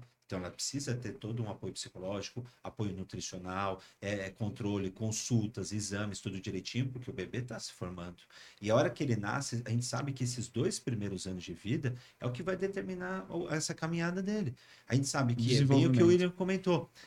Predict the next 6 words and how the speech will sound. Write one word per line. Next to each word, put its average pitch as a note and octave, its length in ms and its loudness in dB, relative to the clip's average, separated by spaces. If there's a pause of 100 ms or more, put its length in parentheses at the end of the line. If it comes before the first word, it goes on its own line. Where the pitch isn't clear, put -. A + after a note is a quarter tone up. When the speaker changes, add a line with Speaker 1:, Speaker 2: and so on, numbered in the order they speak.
(160)
Speaker 1:
Eles A#2 200 4
estão B2 160 4
mais A#2+ 200 8
sujeitos A2 420 0
às - 100 -6
infecções, B2+ 880 0